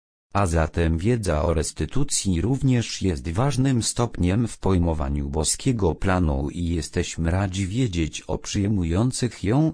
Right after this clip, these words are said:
i nauczających jej. Lecz to jeszcze nie jest wszystko.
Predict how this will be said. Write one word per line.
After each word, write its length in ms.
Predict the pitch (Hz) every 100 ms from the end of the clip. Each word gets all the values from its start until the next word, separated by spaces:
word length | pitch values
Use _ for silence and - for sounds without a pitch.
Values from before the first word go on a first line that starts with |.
| -
i 140 | 127
nauczających 1120 | 110 80 67 - 82 82 117 135 - 98 - 180
jej. 340 | 135 78 - _ _ _ _
Lecz 320 | 87 82 - -
to 160 | 127
jeszcze 460 | 104 110 - 117 104
nie 240 | 98 82
jest 320 | 80 80 -
wszystko. 680 | - - 123 - - 69 58